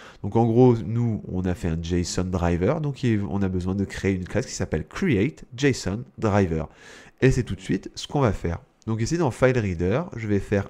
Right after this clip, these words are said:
un create json driver.php.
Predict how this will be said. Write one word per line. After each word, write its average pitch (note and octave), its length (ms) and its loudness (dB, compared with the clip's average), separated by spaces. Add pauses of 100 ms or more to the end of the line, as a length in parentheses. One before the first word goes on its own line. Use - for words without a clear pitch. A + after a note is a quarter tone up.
un F2+ 220 0 (420)
create G2+ 720 0 (680)
json G#2+ 520 0 (640)
driver.php. G#2+ 1400 2